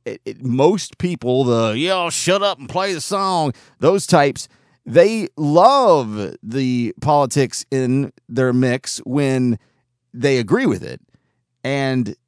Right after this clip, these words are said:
think it's the most poisonous, awful thing ever if they don't agree with it. The difference is most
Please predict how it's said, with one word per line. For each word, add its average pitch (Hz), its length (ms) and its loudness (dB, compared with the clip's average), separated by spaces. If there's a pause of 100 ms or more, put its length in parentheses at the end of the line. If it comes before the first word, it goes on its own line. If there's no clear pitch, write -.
(120)
think 160 180 -2
it's 160 180 -2
the 147 100 0
most 143 380 2
poisonous, 160 520 0
awful 139 320 0
thing 143 260 -2
ever 151 300 2
if 117 160 -2
they 135 140 2
don't 180 380 4
agree 107 200 0
with 82 140 -12
it. 82 80 -12
The 107 80 -4
difference 151 340 0
is 190 240 2 (300)
most 170 560 0